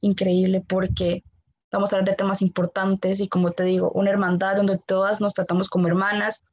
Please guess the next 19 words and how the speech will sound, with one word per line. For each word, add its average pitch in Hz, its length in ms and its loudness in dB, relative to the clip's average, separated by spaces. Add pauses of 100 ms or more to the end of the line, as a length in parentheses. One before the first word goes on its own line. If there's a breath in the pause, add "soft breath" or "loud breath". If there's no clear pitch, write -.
(220)
no 190 100 -4
hay 180 100 2
directiva, 233 720 0 (380 loud breath)
solo 202 180 -2
hay 208 80 0
lideresas, 220 640 0
mentoras, 214 640 0
pero 190 180 0
no 180 140 2
hay 180 80 2
directiva 233 680 -2
porque 180 480 -2 (600 loud breath)
pensamos, 214 840 0
este, 196 300 -4
cuando 185 160 0
yo 185 60 0
estaba 196 180 -2
organizando 196 500 2
esto, 220 440 -2